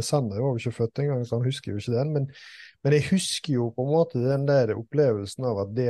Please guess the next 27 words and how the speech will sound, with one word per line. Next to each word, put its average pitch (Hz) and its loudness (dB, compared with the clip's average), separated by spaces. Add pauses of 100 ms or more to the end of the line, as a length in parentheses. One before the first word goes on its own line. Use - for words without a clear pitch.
var 123 2
en 107 -6
gjeng 113 -2 (100)
med 98 -8
en 95 -10 (220)
enorm 127 2
identitetsfølelse, 104 -4
et 104 -4
sånn 123 -2
enormt 120 0 (140)
vi, 107 -6 (160)
og, 110 -2
og 135 0
ikke 127 -6
bare 127 2
på 113 -4
en 117 -6
måte 135 -4
et - -10
lag, 107 -2
men 147 -4
det 139 -2
var 120 0
en 127 0
hel 110 -4 (120)
landsdel, 107 -4 (240)
eh, 113 -4